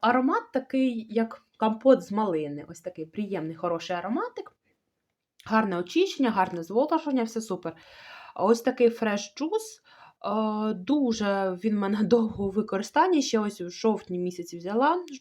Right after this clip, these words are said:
десятий місяць, і ніяк не можу й далі ним користуватися. Геть трішечки ним покористувалася. Не знаю, можливо, я його візьму, буду, е,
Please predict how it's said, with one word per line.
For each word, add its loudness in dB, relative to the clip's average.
десятий -2
місяць, -2
і 0
ніяк 4
не -4
можу -4
й -12
далі -2
ним -6
користуватися. -6
Геть -6
трішечки -8
ним -8
покористувалася. -4
Не 0
знаю, -4
можливо, 0
я 4
його -2
візьму, -4
буду, -6
е, -4